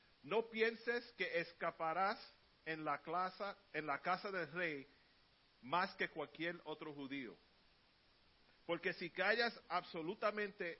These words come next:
en este tiempo, respiro y liberación vendrá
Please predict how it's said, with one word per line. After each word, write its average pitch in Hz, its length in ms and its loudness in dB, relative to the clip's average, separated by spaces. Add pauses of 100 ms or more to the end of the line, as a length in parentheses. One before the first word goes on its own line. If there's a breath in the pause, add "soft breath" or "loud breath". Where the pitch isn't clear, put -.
en 156 140 -2
este 196 260 -2
tiempo, 175 560 -4 (540 soft breath)
respiro 180 680 -2
y 170 120 -6
liberación 165 800 -2
vendrá 165 560 0